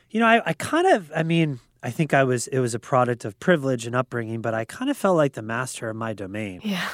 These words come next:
Speaker 1: I was living the good life and was in the driver's seat of it.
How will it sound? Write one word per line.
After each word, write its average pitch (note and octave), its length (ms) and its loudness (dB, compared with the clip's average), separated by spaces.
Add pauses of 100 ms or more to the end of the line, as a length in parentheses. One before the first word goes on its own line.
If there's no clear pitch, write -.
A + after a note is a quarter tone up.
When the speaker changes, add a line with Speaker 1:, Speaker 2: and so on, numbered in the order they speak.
(380)
Speaker 1:
I F3+ 140 8
was D#3+ 280 6
living E3 300 4
the C3+ 80 2
good C#3 260 2
life C3 600 2
and A2 540 -6 (280)
was C3 260 4
in D3+ 100 2
the C3+ 80 2
driver's A#2+ 460 2
seat A#2 200 -4
of G#2+ 180 -4
it. A2 180 -6